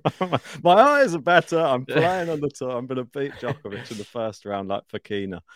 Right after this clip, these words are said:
Speaker 1: Right, anyway, moving on from this one. And, yeah, and what a beast that Djokovic is. Put this into perspective. Remember Alcaraz, that young kid, won it last year?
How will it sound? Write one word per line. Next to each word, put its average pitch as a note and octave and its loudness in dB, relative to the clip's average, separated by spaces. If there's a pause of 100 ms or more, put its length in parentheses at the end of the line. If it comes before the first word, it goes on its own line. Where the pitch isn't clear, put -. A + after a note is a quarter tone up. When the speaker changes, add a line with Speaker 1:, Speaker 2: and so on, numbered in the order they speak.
(1900)
Speaker 1:
Right, F#2 -10
anyway, F#2+ -6
moving G2 -6
on F#2 -6
from F#2 -12
this F#2+ -8
one. G2 -6 (440)
And, G2+ 0 (300)
yeah, G2+ 2 (260)
and A#2+ 0 (360)
what F3 4
a D3+ 0
beast C#3+ 2
that A#2+ -8
Djokovic - -2
is. F#2 -4 (280)
Put F#3 2
this E3+ 0
into D3 0
perspective. - -4 (680)
Remember E3 2 (260)
Alcaraz, C#3+ 2
that C3 0
young B2+ -2
kid, C3+ -2 (180)
won B2 0
it A#2+ -6
last B2 -2
year? C3 -2